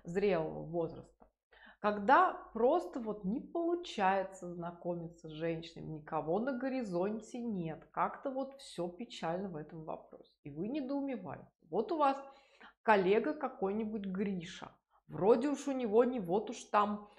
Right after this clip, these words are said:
э, с деньгами какая-то суперская ситуация. Не настолько он хорош собой. Но ж-, от женщин отбоя нет.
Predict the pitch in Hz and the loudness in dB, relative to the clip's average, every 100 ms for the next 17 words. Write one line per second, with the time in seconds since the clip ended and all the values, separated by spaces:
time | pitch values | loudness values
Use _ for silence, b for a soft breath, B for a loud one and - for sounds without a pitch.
0 | B _ - 180 202 208 202 185 175 170 | B _ -2 0 2 2 0 -2 -4 4
1 | 233 208 180 170 165 165 160 160 160 165 | 4 4 0 -2 -2 -4 0 0 0 -4
2 | - 170 165 165 - - 165 196 175 165 | -10 -10 -10 -12 -8 -8 -8 -12 -2 0
3 | 147 - - - 180 220 220 190 185 - | 0 -4 -12 -4 2 4 4 4 2 -6
4 | - 180 254 - 277 262 - 196 185 185 | 0 2 2 2 0 0 0 2 2 -2
5 | - 170 156 147 139 - _ b b 214 | -6 -6 -6 -8 -12 -18 _ b b 2
6 | 277 311 - - 240 247 285 247 311 285 | 8 8 6 2 0 4 4 4 0 0
7 | 226 180 180 190 202 202 202 202 | -2 -2 0 0 0 0 -4 -6